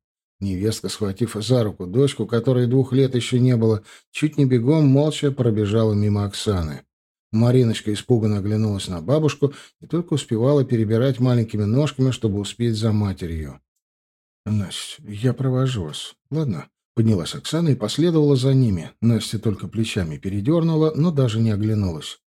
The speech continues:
«Насть, ну прости меня. Если мы не помиримся, Загит меня бросит», —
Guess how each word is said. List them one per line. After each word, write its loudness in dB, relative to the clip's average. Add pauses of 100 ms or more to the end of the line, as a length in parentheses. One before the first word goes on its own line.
(380)
«Насть, -10 (400)
ну 2
прости 0
меня. -2 (280)
Если 0
мы 0
не 0
помиримся, 2
Загит 0
меня 0
бросит», — 0